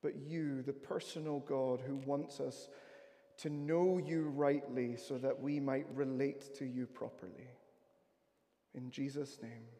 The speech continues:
amen. So chapter four, and from verse eighteen.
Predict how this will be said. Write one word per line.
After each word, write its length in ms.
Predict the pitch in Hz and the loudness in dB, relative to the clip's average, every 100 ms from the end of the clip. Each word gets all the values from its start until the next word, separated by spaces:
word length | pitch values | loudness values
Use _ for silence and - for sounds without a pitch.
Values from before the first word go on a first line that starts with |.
| - _ _ _ _ _ _ _ 117 | -20 _ _ _ _ _ _ _ -6
amen. 400 | 117 117 117 113 113 - - - - - _ _ _ _ _ _ _ _ _ _ _ _ _ _ | -4 -2 -4 -6 -10 -16 -20 -20 -20 -20 _ _ _ _ _ _ _ _ _ _ _ _ _ _
So 140 | - 123 | -10 6
chapter 340 | 220 226 202 | 8 8 4
four, 600 | - 151 135 135 127 131 - | 2 4 6 6 4 -2 -6
and 300 | 123 127 127 - | 0 2 0 0
from 340 | 131 127 127 120 | 2 2 2 2
verse 400 | 135 127 - - | 2 2 -2 -2
eighteen. 600 | 139 135 131 185 139 120 | 0 0 0 0 0 -2